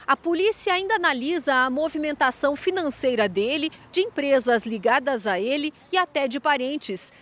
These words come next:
Estima-se que o prejuízo possa chegar a quatro bilhões de reais. Entre as vítimas da quadrilha estão jogadores de futebol e Sasha Meneghel,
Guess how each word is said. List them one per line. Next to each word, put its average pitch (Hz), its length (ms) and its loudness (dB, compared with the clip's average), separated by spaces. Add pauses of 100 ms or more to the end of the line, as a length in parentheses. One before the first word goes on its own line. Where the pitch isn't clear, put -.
(200)
Estima-se 294 720 2
que 294 140 -4
o 277 40 0
prejuízo 254 800 -2
possa 285 440 2
chegar 240 500 2
a 233 80 2
quatro 262 560 0
bilhões 254 720 -2
de 190 100 -4
reais. 220 640 -2 (220)
Entre 349 260 4
as 247 160 4
vítimas 320 420 2
da 294 160 2
quadrilha 359 640 4
estão 320 320 2
jogadores 247 680 2
de 233 100 2
futebol 294 680 2
e 359 80 4
Sasha 311 460 2
Meneghel, 269 600 2